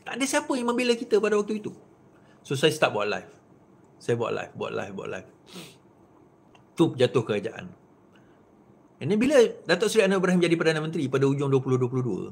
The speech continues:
saya fikir saya dah, dah lah, habislah. Penat kot. Berapa tahun dah buat live kan? Kemudian saya fikir balik, kenapa aku buat live dulu? Sebab awal-awal, kerajaan kita kena bantai teruk. Eh, tu aku tak boleh berhenti ni. Sebab, uh, saya tahu,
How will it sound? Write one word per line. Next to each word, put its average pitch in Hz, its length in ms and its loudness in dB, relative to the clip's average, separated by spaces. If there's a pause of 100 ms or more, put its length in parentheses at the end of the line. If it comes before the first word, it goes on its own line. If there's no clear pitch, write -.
saya 139 220 -2
fikir 175 240 -4
saya 120 120 0
dah, 101 160 0
dah 87 160 -10
lah, 104 120 -8 (120)
habislah. 107 400 -8 (280)
Penat 110 240 -6
kot. 113 160 -2 (160)
Berapa 98 240 -14
tahun 117 240 0
dah 117 80 -4
buat 113 160 -2
live 117 160 0
kan? 101 100 -8 (1800)
Kemudian 262 180 -8
saya 277 120 -4
fikir 240 160 -4
balik, 240 160 -8
kenapa 415 180 -14
aku - 140 -10
buat 95 160 -4
live 160 160 -2
dulu? 220 160 0 (880)
Sebab 220 320 0
awal-awal, 214 560 4 (240)
kerajaan 220 400 0
kita 226 240 -6
kena 240 160 -2
bantai 240 320 0
teruk. 147 320 -2
Eh, - 80 -12
tu - 80 -16
aku - 160 -12
tak - 80 -14
boleh 147 160 -2
berhenti 127 400 -4
ni. 175 160 -6
Sebab, - 280 -2 (200)
uh, 131 80 -12 (160)
saya 202 240 0
tahu, 240 320 0